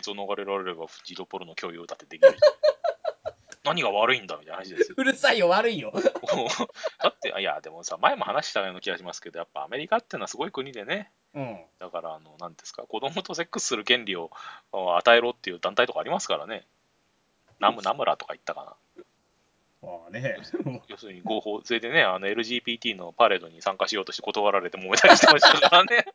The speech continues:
Speaker 1: <laughs> 性的、性的マイノリティだみたいな。いや、マイノリティでしょうけどね。確かに。言われてみればマイノリティなんだけど。いや、だ-、まあ、それはでも、
Speaker 2: うん。
Speaker 1: 僕はそれ正しい方向だと思いますけどね。あの、で、そういう時に、だから、あの、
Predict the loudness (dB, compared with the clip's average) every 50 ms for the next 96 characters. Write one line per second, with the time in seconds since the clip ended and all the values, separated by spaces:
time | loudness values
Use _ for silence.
0 | _ -10 -8 -6 -2 2 4 4 4 4 2 0 0 0 0 -2 -2 0 0 0
1 | -2 -2 -2 -2 -2 -2 -2 -4 -6 -6 -10 -14 -14 -14 -14 -14 -14 -14 -12 -6
2 | -4 -4 -4 0 2 2 2 2 0 -6 -8 -10 -10 -10 -8 -10 -12 -12 -14 -18
3 | -20 -14 -10 -8 -8 -8 -8 _ _ _ -2 4 4 4 4 4 4 4 4 4
4 | 4 0 -4 -4 -4 -2 -4 -4 -4 -4 -8 -8 -8 _ -6 -4 -4 -4 -4 -6
5 | -6 -2 -2 0 0 0 -2 -2 -4 -10 -12 -12 -16 -18 -18 -18 _ -20 -20 -20
6 | -20 -20 _ _ -2 -2 -2 0 0 -4 -6 -6 -10 -14 -12 _ -8 -8 -8 -8
7 | -16 -18 -16 -14 -14 -10 -10 -10 -8 -8 -12 -12 -12 -10 -6 -4 -4 -4 -4 -6
8 | -6 -10 -10 _ _ -20 _ -14 -4 -2 -2 -2 0 -2 -2 0 2 2 4 4
9 | 4 0 0 2 2 2 4 6 8 6 6 6 4 2 4 4 6 10 10 10
10 | 12 12 10 10 10 6 -4 -4 -6 -6 -12 -12 -12 -8 -10 -10 -10 -6 -8 -6
11 | -6 -6 -10 -12 -14 -14 -14 -18 -20 -20 _ -20 _ _ -8 -6 -2 0 0 0
12 | 0 -2 -8 -8 -10 -8 -8 -8 -4 -4 -4 -4 -4 -6 -8 -8 -10 -10 -12 -14
13 | -16 -20 -20 -20 -20 -20 -20